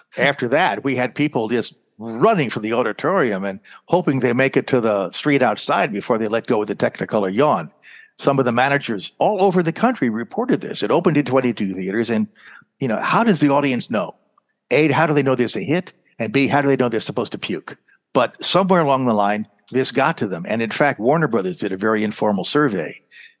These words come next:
And, and this may surprise you. Of course, you've read The Exorcist Legacy, so it won't surprise you. The people who were more apt to get sick would do so not in the possession scenes,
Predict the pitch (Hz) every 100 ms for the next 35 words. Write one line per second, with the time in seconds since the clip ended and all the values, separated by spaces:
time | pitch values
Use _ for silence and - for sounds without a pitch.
0 | - 104 104 117 113 131 135 123 117 -
1 | 131 143 120 82 82 - 104 101 98 107
2 | 95 _ _ _ - 107 - 107 98 82
3 | 95 95 95 87 95 110 143 123 95 85
4 | 82 - - - - - _ _ _ -
5 | - 175 165 139 120 139 123 123 131 131
6 | 135 - 120 110 101 - - 127 87 -
7 | - _ 127 131 107 147 170 - 131 107
8 | 98 113 147 190 156 151 131 117 156 -
9 | 113 - 95 90 -